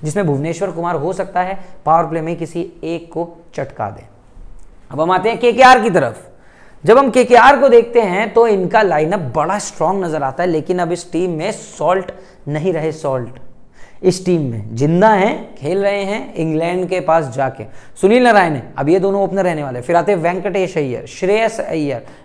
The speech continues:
लॉर्ड रिंकू, रमनदीप सिंह, फिर आते हैं आंद्रे रसल। श्श्श, काली शक्तियां जाग जाएंगी। हर्षित राणा, मिचेल स्टार्क, वरुण चक्रवर्ती, वैभव अरोड़ा।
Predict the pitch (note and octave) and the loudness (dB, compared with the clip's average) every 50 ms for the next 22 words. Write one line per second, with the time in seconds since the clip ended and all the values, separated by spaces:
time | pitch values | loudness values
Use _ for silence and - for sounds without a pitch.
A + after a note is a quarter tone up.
0 | - C#3+ D3 D#3+ F3 F#3 G3 G3 D#3+ D#3+ D#3 D#3 E3 F#3 F#3 E3+ - D3+ B2+ A2 | -6 -2 0 2 4 4 4 4 2 2 0 2 2 2 2 0 -2 -4 -8 -10
1 | - - - - - C3+ E3 F#3 G3 G#3 G3+ F#3 G#3+ G#3+ F3+ - - - F#3+ F#3+ | -10 -16 -14 -4 2 4 4 4 4 4 2 2 2 0 0 -4 -4 0 2 2
2 | F#3 D#3+ A#2 - - - - - - G3 F#3+ D#3+ - - - D#3+ F3+ - - G3+ | 2 2 0 -6 -12 -18 -8 -2 2 2 2 2 2 2 2 2 2 2 0 -2
3 | F#3+ F3+ G3+ G#3 G3+ - - - - - D3 D#3 E3+ F3+ E3+ F#3 F#3+ E3 E3 D#3+ | -2 -2 -2 -4 -6 -8 -14 -16 -12 -10 -8 -6 -4 -2 -2 -2 -2 -2 -2 -4
4 | - F#3 E3 C3+ A#2 A#2 - - - - - - - - - - - - - - | -4 -4 -4 -4 -6 -8 -12 -18 -20 -20 -20 -20 -18 -14 -14 -14 -14 -14 -14 -14
5 | - - - - - - - - - - - - - - F#2 F#2 G2 G2 F#2+ F#2 | -14 -12 -14 -14 -14 -14 -14 -14 -14 -14 -16 -16 -14 -14 -14 -12 -12 -12 -14 -14
6 | G2 - - - G#2 G2+ G2+ - - - G#2 G2 G2 F#2+ F#2 F2+ - G#2 G#2 G#2+ | -16 -18 -16 -16 -16 -16 -16 -18 -18 -16 -14 -14 -14 -14 -14 -14 -12 -12 -12 -12
7 | G2+ G2 - - G#2+ G#2 G2+ F#2 F#2 F#2 E2+ E2+ - - - - - - - - | -12 -16 -18 -18 -20 -18 -16 -16 -16 -16 -16 -18 -18 -20 -20 -20 -20 -20 -20 -20
8 | - - - - - - F#3+ G#3+ G3+ B3+ C#4+ A3 C4 B3 A#3+ B3+ C4+ B3+ B3+ - | -20 -20 -20 -6 0 2 4 4 4 4 4 6 6 6 6 6 4 4 0 -4
9 | - - F3+ F#3+ F#3 C4 B3 B3+ - - A3 A3 G#3+ A#3 - - - D#3+ F#3+ G#3+ | -4 0 2 4 6 6 4 4 6 8 8 8 8 6 -2 -6 0 2 4 4
10 | A3+ G#3+ - F#3 G3 G3+ G3 F#3 E3 - A3+ G#3+ - - - C#3 D#3 E3 E3 F3 | 4 4 2 2 4 4 2 2 2 0 -2 -4 -6 -10 -6 0 0 2 2 2
11 | F#3+ E3 D#3 D3 C#3+ C3+ B2+ | 0 0 0 -2 -4 -4 -6